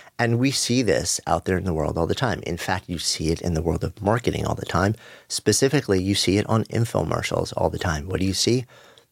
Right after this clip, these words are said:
Any infomercial that has been airing for more than a hot minute, which means that it's probably working, you will very likely see is wall-to-wall testimonials.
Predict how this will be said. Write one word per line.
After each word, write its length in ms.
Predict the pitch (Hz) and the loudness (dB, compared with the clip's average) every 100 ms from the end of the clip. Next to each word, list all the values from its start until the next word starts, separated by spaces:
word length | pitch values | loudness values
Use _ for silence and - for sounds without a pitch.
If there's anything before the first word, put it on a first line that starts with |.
| _ | _
Any 220 | 101 117 95 | 0 2 2
infomercial 680 | 110 - 113 120 120 131 | 0 2 2 2 0 0
that 140 | 104 87 | 0 -2
has 140 | 85 | -2
been 200 | - 80 | -2 -2
airing 300 | - - 107 | -2 0 0
for 160 | 107 82 | -2 -2
more 220 | 85 82 | 0 0
than 180 | 78 80 | 0 -2
a 80 | 78 | 0
hot 240 | 87 80 | -2 -2
minute, 300 | 85 120 120 | 0 0 0
which 200 | 80 - | -4 -2
means 220 | 90 76 | -4 -2
that 140 | 73 76 | -2 -2
it's 200 | - - _ | -4 -10 _
probably 360 | - 82 80 80 | -4 -2 0 0
working, 440 | - 98 117 120 - - - _ _ _ - | 0 0 0 -2 -4 -20 -20 _ _ _ 0
you 140 | 107 | 2
will 120 | 101 | 2
very 220 | 92 101 | 4 2
likely 300 | 117 87 - | 2 0 -2
see 300 | 82 85 85 - | -2 -2 -2 -2
is 200 | 87 85 | -4 -2
wall-to-wall 840 | 80 82 85 - 82 78 73 - - | 0 2 2 0 -2 -2 -4 -6 -4
testimonials. 800 | 92 - 80 82 78 - - | -4 -2 -2 -2 -4 -6 -8